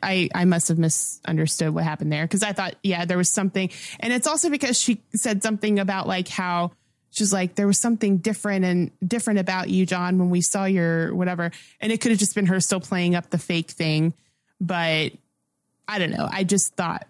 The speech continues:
that she was saying it was during that time that they noticed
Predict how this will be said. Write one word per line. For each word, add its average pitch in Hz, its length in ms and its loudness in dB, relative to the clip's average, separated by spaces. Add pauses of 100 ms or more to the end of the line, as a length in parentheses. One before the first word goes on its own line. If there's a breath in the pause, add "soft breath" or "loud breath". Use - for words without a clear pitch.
that 175 320 -2
she - 180 2
was 175 140 2
saying 175 580 0
it 202 100 -2
was 180 180 2
during 175 560 0
that 170 280 -6
time 170 300 -2
that 170 140 -2
they 165 120 0
noticed 165 840 0